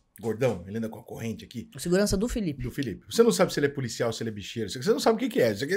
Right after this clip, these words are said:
Speaker 1: é desse tamanho aqui, com a correntona de, o segurança deve ter dado uma tremida, porque o segurança chegou e falou assim: "Não, ô, amigo, não sei o que." Ele falou assim: "Tu é polícia, irmão?" "Não, então, pá, pá, porra,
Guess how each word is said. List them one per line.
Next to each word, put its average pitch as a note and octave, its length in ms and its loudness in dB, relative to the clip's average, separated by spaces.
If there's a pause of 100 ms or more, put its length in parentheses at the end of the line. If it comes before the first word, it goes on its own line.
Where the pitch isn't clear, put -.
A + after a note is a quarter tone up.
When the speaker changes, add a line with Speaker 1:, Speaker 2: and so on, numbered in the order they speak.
Speaker 1:
é E3+ 40 2
desse G3 360 4
tamanho C#3 320 0
aqui, B2 140 -10
com - 100 -6
a A2 80 -6
correntona C#3+ 720 0
de, B2+ 160 -2 (600)
o D4+ 140 0
segurança D#3 600 4
deve D3 160 6
ter D3 120 4
dado C3 200 2
uma C3 100 4
tremida, C3+ 480 4
porque C#3 160 0
o - 20 6
segurança D#3+ 340 4
chegou D#3+ 180 0
e - 20 0
falou D3 160 2
assim: F3+ 140 -4
"Não, C#3 360 2
ô, C#3 60 4
amigo, C#3+ 300 4
não A2+ 80 -6
sei D#3 100 -4
o C#3 40 -8
que." D#3+ 60 -2
Ele D3 80 -4
falou C#3 180 0
assim: C3+ 300 -2 (600)
"Tu E4+ 60 8
é - 80 8
polícia, A3+ 480 8
irmão?" A2 280 -2 (140)
"Não, D3 180 -2
então, C#4 280 6
pá, D#4+ 140 2
pá, - 160 0
porra, E3+ 540 8